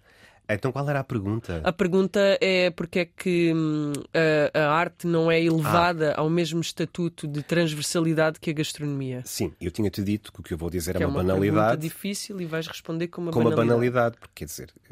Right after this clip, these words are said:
Speaker 1: não há outra forma de responder a isso sem ser através de uma banalidade, que é, eh, tu comes porque precisas mesmo de comer para sobreviveres. Pronto, é tão, é tão básico quanto isto. E eu acho que nós ainda não conseguimos assumir,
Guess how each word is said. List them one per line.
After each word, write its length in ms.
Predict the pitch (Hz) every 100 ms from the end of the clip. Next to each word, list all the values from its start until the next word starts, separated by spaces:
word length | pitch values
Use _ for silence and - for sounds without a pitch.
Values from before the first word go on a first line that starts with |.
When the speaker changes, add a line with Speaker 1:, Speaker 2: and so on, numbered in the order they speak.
| - 101 -
Speaker 1:
não 220 | 95 95
há 80 | 98
outra 200 | 98 -
forma 240 | 101 107 107
de 100 | -
responder 380 | - 110 104
a 40 | 104
isso 140 | 110
sem 120 | -
ser 220 | 104 - 104
através 240 | 104 101
de 40 | 98
uma 60 |
banalidade, 640 | 92 101 101 110 - 120 123
que 220 | - 127
é, 320 | 120 120 139 151 -
eh, 320 | 120 123 123
tu 140 | -
comes 340 | 113 - 131 127
porque 160 | -
precisas 300 | - - 127 123
mesmo 240 | 127 123
de 60 | 117
comer 380 | - 120 117
para 120 | - 120
sobreviveres. 760 | - 117 113 123 120 107 - - _
Pronto, 360 | - 80 73 - _ _
é 60 | -
tão, 440 | - 92 92 90 - _
é 80 | 98
tão 440 | - 95 92 - 82 - -
básico 480 | 87 90 92 90 _
quanto 320 | 95 90 95
isto. 420 | 98 - - 90 - - - - - -
E 80 | 98
eu 80 |
acho 180 | 95 92
que 60 | -
nós 160 | 101 101
ainda 160 | 104
não 180 | 107 110
conseguimos 540 | 101 104 - - 98 90
assumir, 560 | 90 - 98 98 107